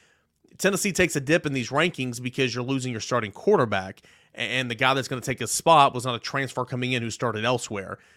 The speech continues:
Uh, but Nico has such a higher ceiling, and I think Tennessee's gonna ta-, take a step forward there. But in these returning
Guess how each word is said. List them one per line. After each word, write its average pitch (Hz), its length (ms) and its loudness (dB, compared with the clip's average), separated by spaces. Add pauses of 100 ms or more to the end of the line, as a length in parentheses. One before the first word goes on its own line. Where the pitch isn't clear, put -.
(280)
Uh, 104 220 -2
but 120 300 -6
Nico 156 320 2
has 135 160 0
such 139 160 -4
a 131 60 -2
higher 127 300 2
ceiling, 165 380 0
and 135 80 2
I 135 40 2
think 135 200 -4
Tennessee's 127 340 -6
gonna 123 140 -6
ta-, 123 280 -6
take 127 160 -8
a 107 40 -4
step 104 260 -6
forward 165 340 6
there. 95 300 -4
But 156 400 6 (500)
in 135 120 -2
these 131 260 2
returning 143 680 0